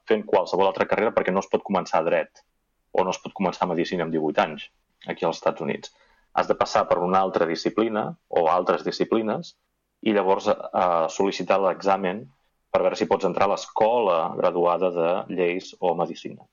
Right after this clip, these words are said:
perquè el doctorat serà diferent. Ja no serà un doctorat basat en un coneixement,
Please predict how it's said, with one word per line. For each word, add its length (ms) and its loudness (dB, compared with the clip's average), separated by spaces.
perquè 200 0
el 60 0
doctorat 380 0
serà 160 2
diferent. 460 -4
Ja 100 0
no 80 0
serà 160 0
un 80 -4
doctorat 420 -2
basat 360 2
en 120 2
un 140 -2
coneixement, 800 0